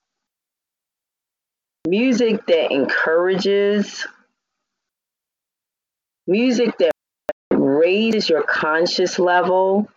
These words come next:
to a new height. We need to understand the power of music and why we're here. Do you not know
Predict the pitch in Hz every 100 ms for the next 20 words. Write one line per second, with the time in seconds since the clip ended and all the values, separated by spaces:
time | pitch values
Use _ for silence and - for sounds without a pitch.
0 | _ _ _ _ _ _ - - 170 156
1 | 156 170 190 165 175 180 220 - - _
2 | _ _ _ _ _ - 175 214 214 254
3 | 262 - 214 196 185 185 185 180 - _
4 | - _ - 185 190 175 - - 196 202
5 | 165 147 135 143 131 - - 165 170 143
6 | 127 131 - _ _ _ _ _ _ 147
7 | 135 139 131 123 - _ _ _ _ _
8 | _ _ _ _ _ _ _ _ _ _
9 | _ _ _ _ _ _ _ _ - 151
10 | 151 147 143 139 - - 147 143 180 208
11 | 220 185 175 165 196 143 120 - _ _
12 | _ _ _ _ _ _ _ _ - 254
13 | 302 294 226 196 - 180 196 156 139